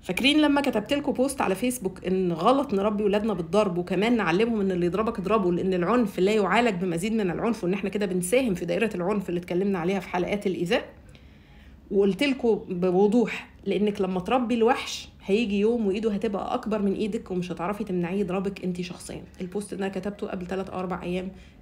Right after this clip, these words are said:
من الحادث الأليم اللي بنتكلم عليه ده. أنا بعتبر القصة دي مثال واقعي للأسف. الشخص العنيف بيبدأ دايمًا بإيذاء أقرب الناس إليه داخل البيت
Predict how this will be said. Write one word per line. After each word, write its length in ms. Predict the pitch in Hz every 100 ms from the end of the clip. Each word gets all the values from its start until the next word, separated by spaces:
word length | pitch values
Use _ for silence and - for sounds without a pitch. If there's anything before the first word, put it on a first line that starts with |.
| -
من 280 | 196 196 185
الحادث 500 | 180 180 190 175 170
الأليم 280 | - 180 196
اللي 100 | 170
بنتكلم 420 | 170 170 196 190
عليه 180 | 165 170
ده. 100 | - - - - - - - - -
أنا 80 | 190
بعتبر 320 | 180 214 196
القصة 340 | 185 202 196
دي 80 | 196
مثال 240 | 214 208
واقعي 340 | 196 180 - 165
للأسف. 540 | 156 - - - - - - - - - - -
الشخص 320 | - 196 -
العنيف 420 | 185 180 233 -
بيبدأ 280 | 214 202 -
دايمًا 300 | 190 196 185
بإيذاء 500 | 175 - 180 196 -
أقرب 380 | 262 254 233 185
الناس 280 | 185 202 202
إليه 240 | 180 220
داخل 280 | 208 208 196
البيت 420 | 175 160 151 -